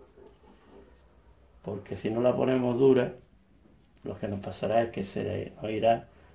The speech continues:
desprendiendo poco a poco. Ya vamos abriendo.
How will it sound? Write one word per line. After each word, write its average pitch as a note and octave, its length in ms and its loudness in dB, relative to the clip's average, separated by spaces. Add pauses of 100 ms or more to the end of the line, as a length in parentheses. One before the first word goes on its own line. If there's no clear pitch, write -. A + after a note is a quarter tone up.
(340)
desprendiendo A2 880 -4
poco G#2+ 280 -6
a G2+ 80 -8
poco. G2+ 360 -10 (4000)
Ya A2+ 140 0
vamos A2+ 320 2
abriendo. A#2 520 -2